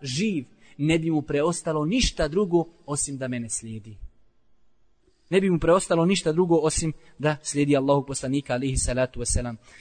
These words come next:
Imam Ibn Kathir navodi predaju od Ali, radijallahu ta'ala anhu, i od Ibn Abbasa, gdje komentariš ovaj ajet pa kaže Allah Đelešanu, „Prije nego što bi poslao poslanika, uzeo bi od njih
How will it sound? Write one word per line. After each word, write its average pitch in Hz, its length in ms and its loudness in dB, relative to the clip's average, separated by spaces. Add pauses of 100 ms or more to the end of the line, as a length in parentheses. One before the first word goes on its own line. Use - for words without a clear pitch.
(120)
Imam 208 260 2
Ibn 190 180 0
Kathir 175 500 -2 (340)
navodi 180 680 0
predaju 208 460 0 (460)
od 151 240 -4 (340)
Ali, 185 320 4
radijallahu 156 460 0
ta'ala 180 340 0
anhu, 185 320 0
i 170 140 2
od 160 160 -2
Ibn 156 200 -4
Abbasa, 151 680 0 (460)
gdje 160 140 2
komentariš 170 540 0
ovaj 196 180 4
ajet 190 240 0
pa 165 80 0
kaže 185 340 2
Allah 180 260 0
Đelešanu, 180 600 0 (1200)
„Prije 175 200 4
nego 165 300 0
što 156 200 -10
bi 147 100 0
poslao 156 400 0
poslanika, 156 580 -4
uzeo 160 340 -2
bi 151 140 0
od 165 140 -2
njih 156 180 -2